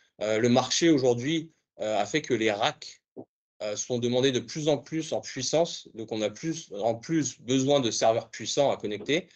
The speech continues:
Et, euh, le principe de ces nouvelles prises, euh, répondent à ce besoin, en fait. Ça résout principalement le, la problématique du client qui veut, bah, beaucoup plus de prises C dix-neuf.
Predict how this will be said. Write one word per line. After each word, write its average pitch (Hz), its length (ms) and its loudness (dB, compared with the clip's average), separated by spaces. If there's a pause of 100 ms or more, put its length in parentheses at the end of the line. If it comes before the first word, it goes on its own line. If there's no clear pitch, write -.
(380)
Et, 143 340 4
euh, 107 760 0
le 120 180 -2
principe 143 380 -4
de 120 100 -10
ces 117 180 -6
nouvelles 135 380 0
prises, 147 460 -6 (520)
euh, 98 880 -2
répondent 127 400 0
à 117 60 4
ce - 120 -2
besoin, 120 320 -2
en 95 60 -4
fait. - 360 -14
Ça 107 200 -4
résout 123 380 0 (120)
principalement 127 600 2
le, 113 140 4
la 104 100 0
problématique 123 680 -2
du 113 120 -14
client 127 280 -4
qui 113 180 -12
veut, 117 240 0
bah, 95 260 -4
beaucoup 131 240 -10
plus 127 240 -12
de 117 100 -12
prises - 260 -6
C 113 80 -4
dix-neuf. 104 440 -6